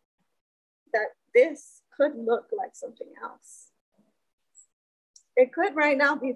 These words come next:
filled with stuff. You might need to wash it off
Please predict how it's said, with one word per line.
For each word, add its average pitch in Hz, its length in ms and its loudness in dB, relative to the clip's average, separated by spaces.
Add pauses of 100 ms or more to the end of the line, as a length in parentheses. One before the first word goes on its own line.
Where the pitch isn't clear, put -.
(100)
filled 277 280 4
with 214 180 -10
stuff. - 320 -8 (260)
You 233 140 -10
might 247 260 0
need 233 180 -4
to - 100 -20
wash 226 420 -2
it - 60 -4
off 220 280 -4